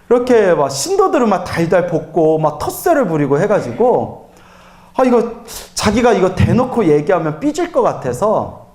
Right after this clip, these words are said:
법문할 때마다 그 보살 들으라고 돌려 말했대요. 그러니까 그 보살 들으라고 이렇게 돌려 말했는데 왜 또 내 앞에 또 보살님이 계시네요. <laughs> 예? 예? 이거 어디에 대고 해야 되냐? 그 보살,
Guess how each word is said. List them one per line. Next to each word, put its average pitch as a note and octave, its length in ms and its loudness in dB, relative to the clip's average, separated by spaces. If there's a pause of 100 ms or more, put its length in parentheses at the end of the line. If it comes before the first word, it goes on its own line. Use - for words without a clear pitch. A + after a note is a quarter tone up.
(120)
법문할 C4 580 2
때마다 G3 480 0 (380)
그 - 200 0
보살 D4 460 0
들으라고 G3 600 0
돌려 A3 340 2
말했대요. A#2 640 -4 (840)
그러니까 A2 420 -6 (120)
그 A3 180 2
보살 B3+ 400 2
들으라고 G3+ 520 2
이렇게 D#3 260 -2
돌려 F#3 300 2
말했는데 C3+ 840 0 (220)
왜 G3+ 180 -2
또 F#3 160 2
내 F#3+ 80 4
앞에 A3+ 320 0
또 A#3+ 100 0
보살님이 A#3 560 0
계시네요. G3+ 960 -2
<laughs> G3 500 -2
예? A#3 200 0 (380)
예? D#3+ 220 2
이거 C#3+ 140 2
어디에 F#3+ 260 2
대고 C#3+ 200 2
해야 B2 100 2
되냐? C3+ 360 -6
그 A#3+ 140 0
보살, G#3 460 0